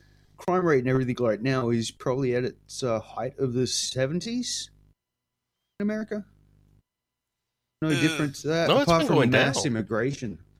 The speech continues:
Speaker 1: Uh, dude, they're, they've, they're duking the stats, as they call it.
Speaker 3: Mm.
Speaker 1: They're, they're turning a, a robbery i-, into a shoplifting thing. You know what I mean?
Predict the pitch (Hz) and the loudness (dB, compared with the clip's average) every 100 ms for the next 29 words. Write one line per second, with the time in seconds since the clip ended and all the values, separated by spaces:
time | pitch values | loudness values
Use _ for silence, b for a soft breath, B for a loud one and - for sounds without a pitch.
0 | _ _ _ _ _ _ _ _ _ _ | _ _ _ _ _ _ _ _ _ _
1 | _ 139 127 123 123 135 117 117 113 - | _ 0 2 2 4 4 4 -2 -6 -2
2 | 117 95 - _ _ 113 104 95 127 - | -2 -2 -10 _ _ -4 -4 0 0 0
3 | 104 87 - - 110 98 - 95 - 95 | -6 -6 -6 -4 -2 -4 -6 -10 -10 -10
4 | - 95 90 87 - - 110 107 104 - | -8 -10 -10 -12 -18 -12 -6 -4 -6 -10
5 | _ _ _ _ _ 120 117 110 117 120 | _ _ _ _ _ -2 0 0 0 0
6 | 151 127 110 104 98 98 95 107 98 104 | 2 2 2 -2 -2 -2 -4 -4 -2 -2
7 | 101 98 95 92 95 - _ _ _ _ | -2 -2 -2 -2 -6 -10 _ _ _ _
8 | 110 104 95 117 113 110 - 104 92 90 | -6 -4 -4 -4 -4 -4 -6 -4 -4 -6
9 | - 104 - 101 - 95 90 90 90 87 | -4 -6 -6 -10 -10 -12 -12 -10 -10 -10
10 | - 98 92 92 95 | -8 -6 -6 -8 -10